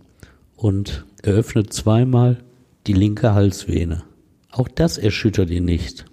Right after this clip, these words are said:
Er setzt sich erneut in sein Auto und fährt los. Er will jetzt Spuren verwischen.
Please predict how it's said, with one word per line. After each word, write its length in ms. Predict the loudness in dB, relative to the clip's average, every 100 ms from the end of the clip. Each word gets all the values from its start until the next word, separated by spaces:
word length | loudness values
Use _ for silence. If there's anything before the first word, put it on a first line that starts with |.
| _ _ -20 _ _ -4
Er 140 | -2
setzt 280 | 0 -4 -4
sich 200 | -4 0
erneut 420 | 0 2 0 0
in 120 | 0
sein 200 | 2 0
Auto 340 | 0 0 0 -2
und 120 | -2
fährt 280 | -2 -2 0
los. 480 | 2 0 -4 -20 -20 _ _ _ -20 _ _ -4
Er 200 | 0 2
will 160 | 2
jetzt 240 | 2 0 -2
Spuren 520 | -10 0 2 2 0
verwischen. 540 | -2 -2 -2 -4 -10